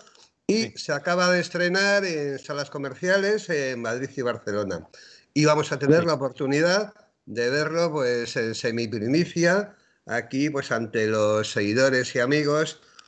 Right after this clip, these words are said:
Speaker 1: de estas sesiones de Filmoteca Villaverde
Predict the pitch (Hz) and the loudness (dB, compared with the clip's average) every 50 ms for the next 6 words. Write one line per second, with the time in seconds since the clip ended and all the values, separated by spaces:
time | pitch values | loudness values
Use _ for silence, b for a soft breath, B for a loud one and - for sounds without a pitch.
0 | B B 104 107 123 135 - - 139 - - 131 113 - 156 147 143 147 143 139 | B B -4 -2 -2 -2 0 -2 -4 -2 -2 -4 -2 0 0 0 2 2 0 0
1 | 135 113 - 127 107 104 104 - 135 117 135 123 123 120 117 117 117 131 151 147 | -2 -4 -4 -6 -6 -6 -4 -4 -4 -2 -2 -2 0 0 0 0 2 2 0 0
2 | 143 151 160 175 180 180 | 2 2 0 0 0 -4